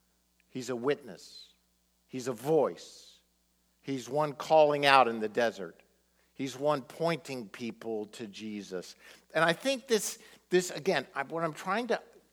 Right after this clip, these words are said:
help us understand is the priority of the gospel. In other words, how does the gospel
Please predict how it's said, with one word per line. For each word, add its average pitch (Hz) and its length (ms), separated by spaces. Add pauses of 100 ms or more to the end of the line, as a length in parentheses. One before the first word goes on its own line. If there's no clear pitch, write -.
(280)
help 185 400
us 165 180
understand 143 560
is 117 140
the 135 120
priority 143 720
of 104 100
the 123 80
gospel. 110 580 (520)
In 165 140
other 170 180
words, 147 240 (160)
how 156 260
does 208 180
the 208 100
gospel 127 880